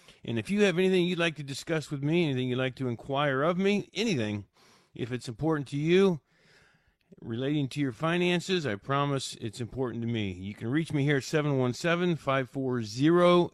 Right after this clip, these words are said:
zero five eighty. That's seven one seven, five four zero, zero five eighty, and anywhere else toll free. It's eight hundred, seven two four, fifty-eight zero one. Once again, that's eight hundred,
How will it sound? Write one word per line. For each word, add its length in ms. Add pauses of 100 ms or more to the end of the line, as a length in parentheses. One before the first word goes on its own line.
zero 500
five 500
eighty. 420
That's 340
seven 580
one 180
seven, 560 (760)
five 260
four 300
zero, 640 (160)
zero 360
five 440
eighty, 500
and 320
anywhere 420
else 360
toll 240
free. 400
It's 120
eight 140
hundred, 420 (800)
seven 540
two 260
four, 500 (760)
fifty-eight 520
zero 260
one. 340
Once 200
again, 220
that's 160
eight 140
hundred, 400